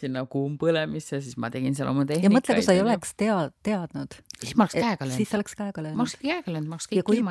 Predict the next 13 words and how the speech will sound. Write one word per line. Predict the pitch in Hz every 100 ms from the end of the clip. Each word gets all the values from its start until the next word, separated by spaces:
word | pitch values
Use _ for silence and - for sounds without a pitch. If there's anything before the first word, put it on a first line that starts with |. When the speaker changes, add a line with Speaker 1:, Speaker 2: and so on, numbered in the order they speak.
| 160
Speaker 2:
kui | 240
Speaker 1:
jätnud | 160
sellest | 226 262
Speaker 2:
palju | 240 175
on | 156
Speaker 1:
võimalusest. | 165 214 214
Speaker 2:
läinud | 160 156
nagu | 156 156 156 156 143 147 -
inimeste | 214 208 151 147 - 147
Speaker 1:
Jah. | 196
Speaker 2:
unistused, | 214 220 175 - 151 156 143 -
karjäärid, | 156 156 170 202 202 180 139 - 170
rahad, | 196 185 139